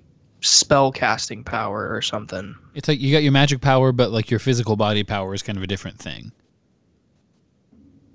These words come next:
Speaker 1: Yeah, I, I don't know.
Speaker 2: Maybe.
Speaker 1: It's not a strong theory, but it's the one I got.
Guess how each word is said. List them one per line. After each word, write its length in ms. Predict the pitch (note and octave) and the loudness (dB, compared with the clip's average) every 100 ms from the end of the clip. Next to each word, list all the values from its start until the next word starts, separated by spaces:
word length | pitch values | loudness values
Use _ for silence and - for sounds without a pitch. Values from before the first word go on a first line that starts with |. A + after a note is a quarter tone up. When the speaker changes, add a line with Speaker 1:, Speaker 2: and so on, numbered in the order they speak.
| _ _ - - | _ _ -16 -4
Speaker 1:
Yeah, 440 | D#3 D#3+ D#3+ A#2+ - | 2 4 4 2 -2
I, 160 | C3+ B2+ - | -4 -4 -4
I 140 | C#3+ | -2
don't 120 | C3+ | -2
know. 200 | G#2+ G#2+ A#2+ - | -2 -10 -12 -10
Speaker 2:
Maybe. 240 | D3 G2+ | -10 -10
Speaker 1:
It's 160 | F#2 - | -8 0
not 120 | G#3 | 4
a 40 | E3 | 4
strong 380 | - D#3+ D3+ C#3+ | 4 4 2 0
theory, 300 | C#3+ C3+ C#3+ | -2 0 2
but 140 | C#3 | 0
it's 120 | C3+ | -4
the 60 | - | -6
one 100 | C3 | -8
I 60 | A2+ | -8
got. 260 | A2 B2 | -8 -10